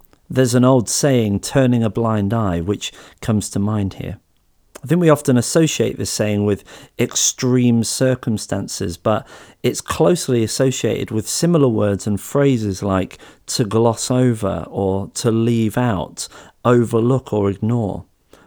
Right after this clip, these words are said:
We turn a blind eye because we don't want to get involved, or we're too busy with our own problems and plans. But we ignore often because we're simply just acting selfishly.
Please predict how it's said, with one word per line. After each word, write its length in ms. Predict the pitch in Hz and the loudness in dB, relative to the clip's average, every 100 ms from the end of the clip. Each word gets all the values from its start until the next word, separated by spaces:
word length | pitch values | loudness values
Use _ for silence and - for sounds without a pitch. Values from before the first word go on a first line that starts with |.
| _ | _
We 140 | 127 | -2
turn 400 | 123 - 147 139 | -2 0 2 4
a 80 | 127 | 2
blind 500 | 117 120 117 113 110 | 2 0 2 0 0
eye 300 | 135 143 107 | 2 0 0
because 340 | 104 - 107 | -4 -6 -6
we 80 | - | -6
don't 220 | 104 117 | -2 -2
want 140 | 113 104 | 0 -4
to 60 | |
get 140 | 101 - | -4 -4
involved, 720 | 95 113 135 101 92 - - - - - _ - | -4 0 0 0 -2 -8 -18 -20 -20 -20 _ 2
or 560 | 160 143 104 113 156 - _ _ | 4 4 2 0 -2 -6 _ _
we're 140 | 117 120 | -2 0
too 280 | - 120 107 | 0 -2 -2
busy 420 | - 156 143 110 | 0 0 2 0
with 200 | 107 107 | 2 0
our 160 | 110 | 0
own 160 | 104 104 | 0 -2
problems 560 | - 110 110 101 95 104 | -2 -4 -2 -2 -2 -4
and 120 | 98 | -6
plans. 680 | - 139 113 90 - - _ _ _ _ _ _ _ _ | -4 -4 -4 -8 -14 -18 _ _ _ _ _ _ _ _
But 140 | 131 | 0
we 240 | 139 127 120 | 2 2 0
ignore 680 | 113 123 143 165 131 101 - | 0 2 2 2 0 -2 -4
often 600 | 113 - - 101 104 101 | -8 -10 -6 -4 -4 -6
because 500 | 123 - 113 110 113 | -8 -4 -4 -4 -6
we're 140 | 107 | -6
simply 720 | - - 143 - 131 131 135 | -6 -6 -4 -4 -4 -4 -4
just 340 | 127 117 - - | -8 -10 -10 -12
acting 480 | 80 - - 113 | -12 -14 -8 -6
selfishly. 880 | 104 - 123 135 - - - - - | -4 -4 -6 -6 -14 -12 -10 -10 -12